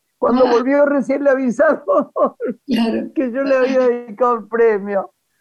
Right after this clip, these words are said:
Speaker 2: Pero
Speaker 1: Qué
Speaker 2: el padre,
Speaker 1: bárbaro.
Speaker 2: ¿viste? Si, yo soy creyente, ¿no? Pero si alguna vez dudara, diría, "No puedo dudar, habiendo conocido a este hombre que va a ser un santo, porque ya,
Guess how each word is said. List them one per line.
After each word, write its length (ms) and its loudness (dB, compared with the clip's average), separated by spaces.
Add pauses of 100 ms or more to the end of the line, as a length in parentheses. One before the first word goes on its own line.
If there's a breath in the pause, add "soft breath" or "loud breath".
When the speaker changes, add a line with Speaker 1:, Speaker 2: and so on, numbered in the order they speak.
(360)
Speaker 2:
Pero 140 2
Speaker 1:
Qué 80 4
Speaker 2:
el 60 4
padre, 360 4
Speaker 1:
bárbaro. 220 -2 (100)
Speaker 2:
¿viste? 220 -4
Si, 240 -4
yo 140 0
soy 220 2
creyente, 540 0
¿no? 260 -2 (300 loud breath)
Pero 140 -2
si 140 -2
alguna 360 0
vez 160 2
dudara, 760 0
diría, 500 0
"No 200 -2
puedo 280 2
dudar, 400 0
habiendo 320 -2
conocido 640 0
a 80 0
este 240 -2
hombre 160 0
que 80 0
va 80 -2
a 60 -2
ser 200 -4
un 120 0
santo, 560 0
porque 180 0
ya, 280 -2